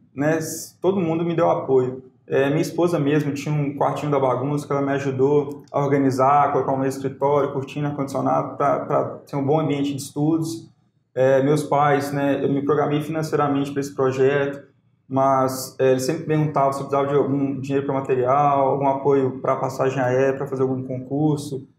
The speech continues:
E até minha sogra, ela fazia um bolo pra mim no meu aniversário, eu sou atleticano, sempre com o escudo do meu time, um mascote do meu time.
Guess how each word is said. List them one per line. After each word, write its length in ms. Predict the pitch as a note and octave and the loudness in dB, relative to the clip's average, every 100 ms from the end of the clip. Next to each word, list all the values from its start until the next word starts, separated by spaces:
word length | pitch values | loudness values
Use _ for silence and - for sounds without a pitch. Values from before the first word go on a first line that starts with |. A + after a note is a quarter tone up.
| _ _ - | _ _ -4
E 420 | C3 C#3+ C#3+ C#3+ | 0 2 2 2
até 160 | C#3 F#3 | 2 0
minha 160 | G3 | 0
sogra, 580 | - E3+ D#3 C#3+ C3+ - - _ | 0 2 2 2 -2 -6 -20 _
ela 720 | C3 C3+ C#3 C3+ C3+ C3 C3 - | 0 2 4 4 4 2 0 -2
fazia 280 | D3 D3 | 0 2
um 60 | D3+ | 2
bolo 240 | D3+ D3+ | 2 2
pra 120 | D3 C#3+ | 0 0
mim 200 | C#3+ D3 | 0 0
no 80 | |
meu 80 | C#3+ | 0
aniversário, 540 | C#3+ C#3+ C#3+ C#3 C3+ C3 | 0 0 0 2 2 2
eu 20 | |
sou 120 | C#3 | 0
atleticano, 640 | C3+ C#3 - E3 E3 D3 | -2 -4 -4 -4 -2 -2
sempre 300 | - D3+ D3+ | -4 -4 -6
com 100 | - | -6
o 200 | D#3 C3 | -4 -4
escudo 360 | C3 - D#3 D3 | -6 -6 -2 0
do 160 | C3 B2+ | 0 -2
meu 160 | B2+ | -4
time, 680 | B2+ E3+ E3+ D#3+ D3 C#3 C3 | -6 -6 -4 -2 0 0 -2
um 60 | C3+ | -4
mascote 400 | C3+ C3 C#3 C3+ | -4 -2 -2 -2
do 60 | C#3+ | -2
meu 100 | C3 | -4
time. 580 | - E3+ E3 D3 C#3+ | -4 -6 -4 -4 -6